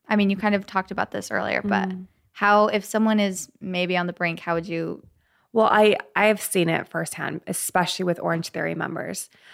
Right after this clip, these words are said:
Speaker 2: They're like, "Okay, so," it's funny how we do these voices. <laughs>
Speaker 1: Yeah.
Speaker 2: So I'm, um, I'm working at Orange Theory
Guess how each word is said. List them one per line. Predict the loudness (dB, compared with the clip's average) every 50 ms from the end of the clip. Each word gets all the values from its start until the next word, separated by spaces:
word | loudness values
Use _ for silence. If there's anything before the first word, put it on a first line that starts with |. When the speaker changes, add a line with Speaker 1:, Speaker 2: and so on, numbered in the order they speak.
| -20 -14 _
Speaker 2:
They're | -4 -4
like, | -4 -4
"Okay, | -6 -10 -10 -8 -6 -4 -2 -2 -4 -4 -6
so," | -8 -4 -2 0 2 4 4 2 2 0 -4 -8 -12 -16 -10 -8
it's | -8 -8 -8 -10 -6
funny | -2 0 0
how | 2 2 2
we | 2 2
do | 2 0 -2
these | -2 -4 -4
voices. | -2 -2 -2 -2 -2 -4 -4 -4 -4 -4 2
<laughs> | 4
Speaker 1:
Yeah. | 6 6 8 6 6 6 6 6 6 8 8 8 6 6 4
Speaker 2:
So | 4 4 6 6 6 6 6 4 2 0 2
I'm, | 4 4 6 6 6 6 6 6
um, | 6 4 4 4 4 2 2 -2 -2
I'm | -2 -2 0
working | -2 -2 -2 -2 -2
at | -2 0
Orange | 0 0 0 0 -2 -2
Theory | 0 2 4 4 4 4 4 2 0